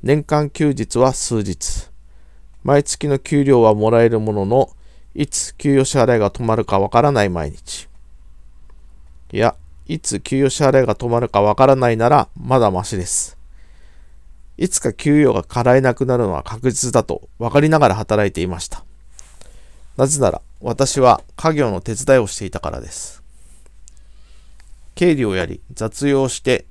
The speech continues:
運転手もするボロボロの家業の跡取り息子。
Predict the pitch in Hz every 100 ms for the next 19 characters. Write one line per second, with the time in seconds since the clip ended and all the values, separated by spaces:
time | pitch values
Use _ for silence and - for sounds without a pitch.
0 | - 127 131 147 143 120 98 - - -
1 | - 117 123 143 143 139 127 127 123 110
2 | 87 71 95 127 123 120 107 - -